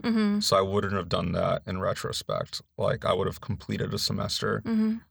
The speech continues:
Speaker 2: and had, you know, decent grades, because that dropout, like, getting zeros across,
Speaker 1: Mm-hmm.
Speaker 2: like, permanently affected my G P A, and, like,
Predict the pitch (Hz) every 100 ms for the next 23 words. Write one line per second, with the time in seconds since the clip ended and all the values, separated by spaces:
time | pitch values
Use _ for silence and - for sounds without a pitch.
0 | - 92 90 95 95 101 - - 98 98
1 | - 101 - - 101 98 95 95 - -
2 | _ _ _ - 101 104 92 95 76 101
3 | 95 104 95 95 - _ 101 95 90 92
4 | 90 87 90 95 90 87 87 - - -
5 | - 92 92 95 - - - 214 208 208
6 | 208 208 - - 101 - 120 98 92 -
7 | 104 - 95 98 95 92 92 92 92 87
8 | 92 92 92 92 92 92